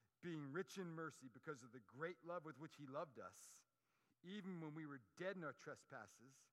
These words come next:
made us alive together with Jesus Christ. By grace we have been saved, and raised us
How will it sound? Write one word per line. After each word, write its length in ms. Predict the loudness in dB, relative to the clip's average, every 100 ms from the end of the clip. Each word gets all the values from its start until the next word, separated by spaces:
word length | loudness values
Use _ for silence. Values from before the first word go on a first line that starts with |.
| _ _ -20 0
made 200 | 6 6
us 140 | 6 2
alive 560 | 2 6 10 10 8 2
together 800 | 4 4 4 -4 4 8 8 6
with 200 | 4 2 0
Jesus 340 | -10 -8 -12 -10
Christ. 600 | -6 -4 -6 -12 -20 -20 _ _ _ _ _ -10 4
By 160 | 4
grace 380 | 6 8 8 8
we 100 | 0
have 80 | 0
been 160 | 0 -4
saved, 400 | -6 -8 -10 -18 _ _ _ _ _ _ _ -4
and 380 | 2 2 2 2
raised 400 | 2 2 2 4
us 240 | 2 2